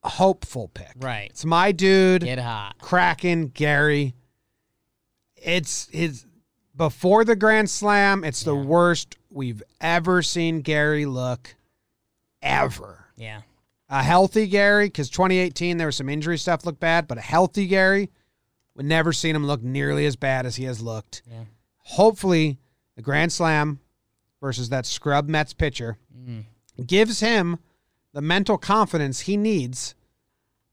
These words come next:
Speaker 1: against a pitcher like Glasnow, and he can just pop a fastball.
Speaker 2: Yeah.
Speaker 1: This is, I don't believe in this one.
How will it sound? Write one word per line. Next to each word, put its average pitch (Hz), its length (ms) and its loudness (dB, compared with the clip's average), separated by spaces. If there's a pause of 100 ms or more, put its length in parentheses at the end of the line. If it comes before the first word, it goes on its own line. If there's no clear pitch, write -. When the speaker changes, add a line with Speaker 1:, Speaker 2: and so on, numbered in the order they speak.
Speaker 1:
against 143 380 -4
a 143 80 -4
pitcher 143 300 -2
like 131 180 -4
Glasnow, 127 720 -2 (100)
and 127 140 -6
he 131 80 -4
can 123 260 -4
just 120 180 -6 (160)
pop 127 280 -4
a - 20 -10
fastball. 98 640 -14
Speaker 2:
Yeah. 147 180 -12 (520)
Speaker 1:
This 220 320 2
is, 220 240 0 (200)
I 165 120 2
don't 202 180 4
believe 185 300 6
in 135 100 0
this 107 240 -8
one. - 140 -16